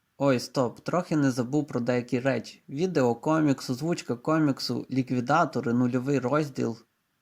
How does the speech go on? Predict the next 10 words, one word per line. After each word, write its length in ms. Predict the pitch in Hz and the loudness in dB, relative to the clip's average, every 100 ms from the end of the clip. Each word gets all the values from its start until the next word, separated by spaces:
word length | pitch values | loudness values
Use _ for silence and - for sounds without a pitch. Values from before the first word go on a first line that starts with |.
| _ _ _ _ | _ _ _ _
Ми 160 | 127 | -2
також 400 | 123 147 175 175 | 2 2 2 0
встигли 480 | - - - 135 156 | -4 -8 -2 0 0
зробити 800 | 139 135 117 120 120 120 143 151 - | -2 -2 0 0 0 0 -4 -4 -8
його 300 | 123 117 117 | -8 -4 -4
зовсім 500 | 123 135 139 156 156 | 0 0 0 0 0
недавно, 600 | 165 160 151 113 113 113 | 0 4 2 2 -4 -8
вчора, 540 | - - 165 135 113 | -14 -2 2 2 2
на 160 | 113 113 | 0 0
момент 680 | 117 127 147 156 156 - | 0 2 2 2 -4 -16